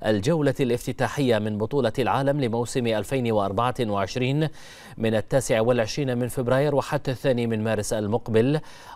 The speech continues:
والوقوف على جاهزية الفريق المعني من الهيئة لتلبية متطلبات النجاح المنشود لهذه البطولة العالمية.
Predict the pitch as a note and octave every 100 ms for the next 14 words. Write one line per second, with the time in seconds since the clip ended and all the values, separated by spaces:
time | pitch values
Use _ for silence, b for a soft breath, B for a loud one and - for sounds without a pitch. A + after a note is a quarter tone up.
0 | - G2+ F#2+ G2 - B2 - G2+ G#2 G#2+
1 | G#2 G2+ G#2 A#2 A2 A2 F#2 A2+ B2 B2+
2 | A2+ A#2+ A#2+ B2 D3 E3 D3+ C3 C#3+ G#2+
3 | G#2 G#2+ - G#2+ G#2 C3 A2+ B2 A2+ A#2
4 | A2 G#2+ G#2+ B2+ C3 A2+ A2 A2+ D3+ -
5 | C#3+ A#2+ A#2+ C3+ B2+ A2 A#2 B B B
6 | G2 G2 B2+ A#2+ A#2 A#2+ G#2 A2 B2 G#2
7 | G#2+ G#2+ F#2 G2+ B2 B2+ F#2+ E2+